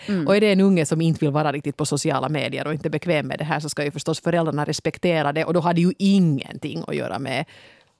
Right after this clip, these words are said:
Speaker 2: hur söt man tycker att lilla Pelle Plutt är nu när han blev konfirmerad. Liksom,
Speaker 1: Ja.
Speaker 2: det, det är ju framförallt det. Så jag tror nog att man kan glömma bort den här tanken på att, att man skulle på något sätt verka s-, som att man,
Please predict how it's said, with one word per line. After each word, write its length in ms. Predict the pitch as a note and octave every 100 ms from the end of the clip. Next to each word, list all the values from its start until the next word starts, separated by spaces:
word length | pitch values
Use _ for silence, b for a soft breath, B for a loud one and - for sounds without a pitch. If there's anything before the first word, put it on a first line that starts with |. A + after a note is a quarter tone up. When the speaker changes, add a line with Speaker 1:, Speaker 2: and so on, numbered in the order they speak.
| _ -
Speaker 2:
hur 60 |
söt 360 | - E3+ - -
man 160 | D3+
tycker 520 | D3+ D3+ - - F2+ D#3 -
att 300 | A#2 - -
lilla 360 | - D3 C3+ D3 b b b
Pelle 200 | D3 D3
Plutt 320 | - D3 - -
är 240 | D3 D3+
nu 140 | D3 -
när 100 | - -
han 280 | D#3 D#3 D3+ D3+
blev 280 | E3 - - F3 -
konfirmerad. 640 | F3+ C#3 D#3 D3+ - F3 -
Liksom, 420 | F#3+ - F#3 F#3 B B G3+
Speaker 1:
Ja. 320 | F3+ C3+ G3
Speaker 2:
det, 200 | G3+ G3
det 100 | F#3+
är 40 | A3
ju 120 | G3+
framförallt 600 | - F#3 D#3 E3 D#3 D3 -
det. 260 | D3+ D3+
Så 100 | -
jag 120 | F3+
tror 140 | G#3 G#3+
nog 100 | G#3
att 60 |
man 120 | G#3 G#3
kan 120 | G3+
glömma 240 | G3+ G3
bort 240 | F3+ G#3+ -
den 120 | E3+
här 60 |
tanken 380 | D#3+ F3 E3+ D#3+
på 120 | D3+
att, 240 | D3+ D#3 - _
att 120 | -
man 140 | D3+ D#3+
skulle 160 | -
på 100 | D3+
något 180 | D#3 D3+
sätt 200 | D#3 C#3+
verka 240 | D#3 C#3+ D#3
s-, 440 | - - - -
som 140 | F#3
att 120 | F3 D#3
man, 240 | E3 E3